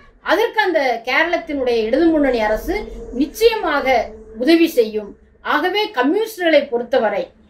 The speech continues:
தங்கம் என்பது எங்களுக்கெல்லாம் உலோகம் போன்றது, ஒரு இரும்பு மாதிரி, ஒரு தகரம் மாதிரி தான் தங்கத்தையும் நாங்க பார்க்கிறோம்.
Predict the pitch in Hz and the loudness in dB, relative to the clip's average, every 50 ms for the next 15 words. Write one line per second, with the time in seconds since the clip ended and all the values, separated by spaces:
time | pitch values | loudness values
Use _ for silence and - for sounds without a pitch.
0 | _ _ _ _ _ - 226 233 277 330 359 359 403 403 392 359 285 269 254 240 | _ _ _ _ _ -4 2 6 6 8 8 8 6 4 4 4 4 4 4 4
1 | 233 233 254 294 359 370 370 - - - _ - - - - 339 233 226 247 262 | 2 4 2 0 0 -2 -4 -8 -16 -20 _ -20 -20 -20 -12 -2 0 2 2 4
2 | 277 269 262 262 - 254 262 320 370 349 285 233 254 302 330 359 370 381 381 359 | 4 4 4 4 2 2 2 2 2 0 -2 -2 0 4 6 6 6 4 2 -2
3 | 330 285 269 254 240 220 190 - - - _ _ _ _ _ - 220 226 233 226 | -2 -2 -2 -2 -2 -4 -6 -6 -10 -16 _ _ _ _ _ -4 -2 -2 2 4
4 | 262 311 349 381 381 359 330 294 269 254 247 233 226 214 214 226 269 - _ _ | 6 6 6 6 6 4 4 4 4 4 2 2 0 -2 -6 -8 -12 -14 _ _
5 | _ _ _ _ - 220 233 233 220 - - 247 262 285 330 349 359 359 330 294 | _ _ _ _ 0 2 2 2 2 0 0 2 2 4 4 4 4 2 2 0
6 | 254 240 226 208 208 202 214 226 269 - - _ _ _ _ _ - 233 262 311 | -2 0 -2 -2 -2 -4 -4 -4 -6 -8 -10 _ _ _ _ _ -2 0 2 2
7 | 359 403 403 - 370 349 339 320 277 240 233 208 190 - - 202 208 202 - 202 | 2 0 0 0 0 2 4 4 2 2 0 -2 -6 -4 -2 -2 -2 -2 -4 -8
8 | 185 175 - | -10 -10 -12